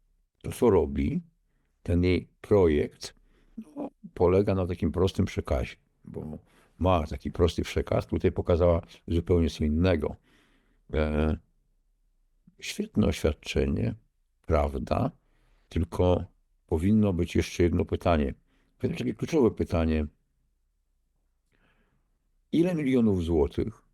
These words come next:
Jarosław Kaczyński i reszta tej grupy wyłożyła na to,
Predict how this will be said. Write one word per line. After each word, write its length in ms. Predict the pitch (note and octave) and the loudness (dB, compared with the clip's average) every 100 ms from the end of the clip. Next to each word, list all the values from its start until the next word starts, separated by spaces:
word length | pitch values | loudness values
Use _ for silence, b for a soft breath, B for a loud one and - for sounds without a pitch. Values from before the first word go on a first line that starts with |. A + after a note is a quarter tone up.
| _ _ _ _ _ _ _ _ _ _ _ _ _ _ _ _ _ _ _ _ _ _ _ _ _ _ _ _ _ - | _ _ _ _ _ _ _ _ _ _ _ _ _ _ _ _ _ _ _ _ _ _ _ _ _ _ _ _ _ -2
Jarosław 480 | E2 E2+ F#2+ F#2+ F2 | 2 2 2 -2 -4
Kaczyński 840 | F#2 - E2+ D#2+ - - - G#2 - _ _ _ _ - | -4 0 0 0 -4 -4 -4 -4 -8 _ _ _ _ -6
i 300 | D#2 D2 D2 _ | -2 -2 -4 _
reszta 400 | E2+ E2+ E2+ - | 0 2 2 -2
tej 240 | E2 D#2+ D#2 | -2 0 0
grupy 480 | E2 D#2+ - - - b b b _ _ _ | 0 -2 0 0 0 b b b _ _ _
wyłożyła 760 | D#2+ F#2 E2+ E2 D2+ F#2 F2+ D#2 | 0 2 4 2 2 2 4 2
na 180 | C#2+ | -2
to, 300 | - - D2 | -4 -4 -4